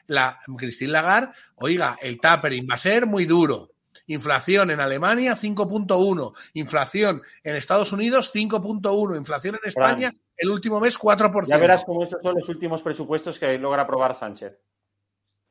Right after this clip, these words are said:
Speaker 1: Bueno,
Speaker 2: Estos
Speaker 1: claro.
Speaker 2: son los últimos.
Speaker 1: Ya, ya, hombre, evidente, por, ¿sabes por qué? Porque va a haber elecciones anticipadas, porque el grifo lo van a cerrar, porque no vamos a
Speaker 2: Bueno,
Speaker 1: tener dinero.
Speaker 2: yo no lo
Speaker 1: La
Speaker 2: sé, pero
Speaker 1: crisis
Speaker 2: desde
Speaker 1: va a ser
Speaker 2: luego, el
Speaker 1: salvaje.
Speaker 2: nuevo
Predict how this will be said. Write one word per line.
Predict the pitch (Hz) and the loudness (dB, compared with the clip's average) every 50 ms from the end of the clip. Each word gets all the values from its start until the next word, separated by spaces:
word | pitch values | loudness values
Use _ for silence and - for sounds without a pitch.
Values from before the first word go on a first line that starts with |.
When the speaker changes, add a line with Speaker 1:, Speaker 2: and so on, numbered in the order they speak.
| _ _ _ _ _ _ _ _ _ _ _ _ | _ _ _ _ _ _ _ _ _ _ _ _
Speaker 1:
Bueno, | 95 117 143 160 | -8 -4 -4 -4
Speaker 2:
Estos | 147 139 | 0 4
Speaker 1:
claro. | 147 156 156 160 | 6 6 8 8
Speaker 2:
son | 185 147 | 6 4
los | 139 131 131 | 2 -4 -10
últimos. | 123 107 123 110 104 101 - _ _ _ _ _ _ _ _ | -12 -12 -12 -12 -14 -14 -18 _ _ _ _ _ _ _ _
Speaker 1:
Ya, | 156 123 180 170 | -6 -4 -4 -2
ya, | 170 180 175 160 147 - | 0 0 0 0 0 -4
hombre, | 160 165 185 147 110 - - | -4 -4 -4 -4 -6 -10 -10
evidente, | 151 147 139 135 127 156 190 208 - 202 226 214 | -8 -6 -6 -4 -2 0 0 0 0 -4 -4 -4
por, | - 170 156 147 - - | -4 -6 -6 -6 -10 -14
¿sabes | - - 156 185 185 | -8 -4 -4 -4 -4
por | - 220 208 | -4 -6 -4
qué? | - 285 254 151 - _ _ _ _ _ | -2 -4 -4 -6 -8 _ _ _ _ _
Porque | _ 160 143 131 - 131 135 | _ -6 -6 -6 -6 -4 0
va | 160 160 147 | 2 2 2
a | 131 | 2
haber | 127 160 202 220 | 0 -2 -4 -4
elecciones | 214 190 143 - - 170 180 202 190 | -4 -8 -8 -10 -12 -14 -14 -10 -8
anticipadas, | 208 190 190 180 - 127 120 - 156 151 135 107 - - - _ - - - _ | -8 -8 -8 -12 -14 -14 -6 -2 -2 -2 -2 -4 -8 -14 -20 _ -20 -20 -12 _
porque | 175 170 139 - 147 | -6 -6 -4 -4 -8
el | 135 | -8
grifo | 143 185 226 226 233 247 | -6 -6 -6 -4 -2 -2
lo | 240 208 175 | -2 0 0
van | 185 214 247 | 0 0 0
a | 247 | 0
cerrar, | 240 - 147 139 165 208 233 208 151 - - _ _ _ _ _ | -2 -4 -6 -4 0 0 0 0 -2 -6 -12 _ _ _ _ _
porque | - 185 170 - - 156 | -4 -2 -2 -2 -4 -4
no | 175 220 | -2 -2
vamos | 240 247 254 233 226 | -2 -2 -2 -2 -2
a | 196 | -2
Speaker 2:
Bueno, | 165 180 - | 0 0 0
Speaker 1:
tener | 220 240 240 | 0 -2 -4
dinero. | 226 185 208 254 262 226 160 | -6 -4 -2 -2 0 4 6
Speaker 2:
yo | 165 | 6
no | 202 240 | 8 8
lo | 233 190 | 6 6
Speaker 1:
La | 147 | 6
Speaker 2:
sé, | 165 190 196 160 - | 4 2 2 2 0
pero | 135 123 131 | 2 2 4
Speaker 1:
crisis | 135 131 | 4 4
Speaker 2:
desde | 139 | 4
Speaker 1:
va | 135 147 | 4 4
a | |
ser | 156 160 | 4 6
Speaker 2:
luego, | 175 196 196 180 - - _ _ | 4 4 2 0 -2 -6 _ _
el | - 156 | 0 2
Speaker 1:
salvaje. | 156 156 175 226 220 | 4 4 6 6 6
Speaker 2:
nuevo | 214 | 6